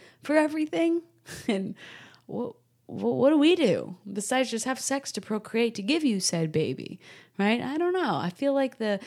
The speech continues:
the scales are tipping a little too far now, and that women just got so aggressive towards, like, liberation, rightfully so. I'm with you, ladies, but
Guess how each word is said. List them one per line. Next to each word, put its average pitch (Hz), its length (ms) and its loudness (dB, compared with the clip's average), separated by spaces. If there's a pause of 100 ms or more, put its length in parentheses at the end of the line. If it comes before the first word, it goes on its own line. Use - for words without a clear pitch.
(200)
the 214 100 -6
scales 233 440 -2
are 233 80 -2
tipping 220 360 -2
a 190 80 -2
little 196 220 -2
too 190 320 -6
far 247 320 -2
now, 269 380 -2
and 202 140 -4
that - 220 -4
women 202 300 0
just 190 220 -8
got - 200 -8
so 190 440 0
aggressive 180 640 -6
towards, 170 400 -4
like, 170 180 -8
liberation, 170 1040 -4 (420)
rightfully 170 640 0
so. 175 640 -2
I'm 175 120 -4
with 170 220 -8
you, 165 60 -6
ladies, 160 500 -6
but 175 300 -2